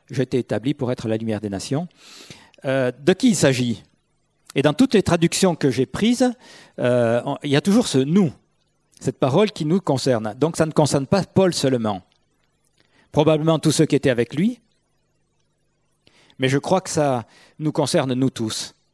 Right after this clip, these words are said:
Et c'est d'ailleurs tout le sens de, des derniers commandements de Jésus,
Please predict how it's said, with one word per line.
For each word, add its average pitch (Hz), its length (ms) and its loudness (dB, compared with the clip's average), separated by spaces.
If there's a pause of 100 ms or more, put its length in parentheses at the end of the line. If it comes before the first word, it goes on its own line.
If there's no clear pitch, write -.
(480)
Et 113 60 -8
c'est 131 120 -2
d'ailleurs 127 300 2
tout 156 140 0
le 135 100 4
sens 147 420 -2 (380)
de, 117 460 4
des 127 140 4
derniers 135 280 4
commandements 131 420 2
de 123 80 4
Jésus, 117 440 2